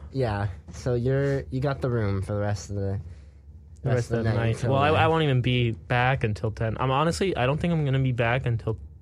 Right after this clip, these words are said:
Speaker 2: ten o'clock either.
Speaker 1: You have your writing thing, right?
Speaker 2: And my writing thing, and then I, I couldn't be back tonight meeting, keeping myself busy.
Speaker 1: Good. That's good.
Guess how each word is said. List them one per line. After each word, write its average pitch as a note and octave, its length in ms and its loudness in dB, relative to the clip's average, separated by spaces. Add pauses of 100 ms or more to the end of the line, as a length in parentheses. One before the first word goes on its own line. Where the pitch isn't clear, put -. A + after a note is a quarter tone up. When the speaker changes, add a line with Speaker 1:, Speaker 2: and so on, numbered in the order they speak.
(100)
Speaker 2:
ten A2+ 200 -2
o'clock G#2+ 360 -2
either. G#2 320 -4 (480)
Speaker 1:
You G#2+ 140 -2
have F#2+ 120 0
your F#2+ 120 0
writing F#2 400 0
thing, A2+ 320 0
right? G2+ 340 0 (220)
Speaker 2:
And A#2+ 80 0
my A2+ 80 2
writing B2 340 4
thing, A#2+ 160 4
and A#2 80 2
then G2+ 120 0
I, F#2+ 260 -4
I - 20 -4
couldn't A#2 220 -2
be A2 60 0
back G#2 120 -2
tonight A2 300 0
meeting, G#2+ 400 0
keeping E3+ 240 0
myself C3+ 360 0 (220)
busy. B2 540 0 (260)
Speaker 1:
Good. E2+ 240 -8 (220)
That's C#3+ 160 -12
good. E2 240 -6